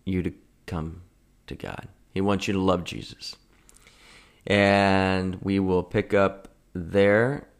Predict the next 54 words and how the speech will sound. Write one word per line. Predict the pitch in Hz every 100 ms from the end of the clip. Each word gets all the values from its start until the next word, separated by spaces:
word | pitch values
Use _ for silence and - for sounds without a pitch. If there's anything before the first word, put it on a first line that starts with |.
| -
Uh, | - 73 - - - -
let's | 92
see, | -
verse | 80 87
twelve. | - 156 190
"So | 107
he | 92
waited | 95 92
yet | 95 92
another | 101 147
seven | 143 139 127
days | 117 113
and | 101
sent | 98
out | 98 95
the |
dove, | 92 113 117 110 - _ _
which | - -
did | 87
not | 95 71
return | 98 95
again | 85 92
to | 85
him | 85 82
anymore." | 80 87 117 131 127 - _ _ _ _ - _ - - _ -
And | 95 98 98 98 98 95 95 107
let's | 120
just | 85 - -
get | - -
through | 73
verse | 71 60 -
thirteen | 76 - 64
and | 62
fourteen. | - 50 58
"And | 62
it | 82
came | - 123
to | 120
pass | 120 113 -
in |
the | 92
six | - 156 -
hundred, | 120 113 107 _ _ _ - _ _ _ -
hundred | 107 110 101
and | 85 87
first | - 90 85 -
year, | 120 120
in | 104
the |
first | 92 - 85 -
month, | 113 117 98
of |
the | 85
first | - 95 90 -